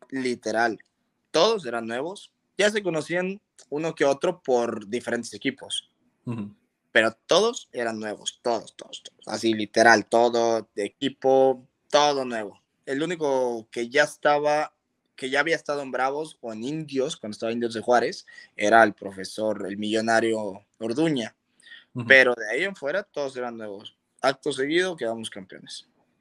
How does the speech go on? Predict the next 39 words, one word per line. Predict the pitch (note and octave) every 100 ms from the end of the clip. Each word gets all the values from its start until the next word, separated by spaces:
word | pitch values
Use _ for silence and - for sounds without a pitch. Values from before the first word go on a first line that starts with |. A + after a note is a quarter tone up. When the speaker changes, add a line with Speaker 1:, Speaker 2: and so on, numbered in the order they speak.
| -
Speaker 1:
Primer | C#3 D3+ C#3+
torneo | B2 A#2 A2
que, | G#2 F#2+
que, | - D2+ C2 B1 B1+ - - -
o | C3
sea, | G#2+
que, | G#2+ G#2 F#2 E2 F#2+ _ _ - - - _ -
¿por | C#3
qué? | E3+ A#3
Porque | G#3 F3 D3+ D3+
hubo | F3 F#3
un | F3+
entendimiento, | F3+ F3 D3+ C#3 C#3+ E3+ E3+ F3 F3 F3+ _ _ _ _
todos | D3+ F3
remaron | C#3 C3+ D3+ C#3+
igual, | B2 C#3+ D#3 D#3 D#3+ _ _ -
nadie, | C#3 D3 D3+ D3+ D3 C3
o |
sea, | C3 A#2 G#2 _ _ _ _
vienes | C3+ D3+ D3+
aquí | B2 C#3 F#3 A#3+
y | B2
parejo. | - G2 D#3+ - G#2+ G2 _ _ _ _ _ -
O |
sea, | G2+ G2+
acabas | A#2 D#3 D3+
de |
llegar | A2+ C3+ E3
como | E3 A#2 G#2
yo, | A#2 E3+ E3+
como | A#2 G#2+
tú, | - F3 F3+
como | C3+ A2+
todos. | - C#3 D3
Speaker 2:
Sí, | G#2+ - -
no | G#2+
hay | A#2
jerarquías, | G#2+ G2 - B2+ G2+ A2
nada. | A2+ F#2+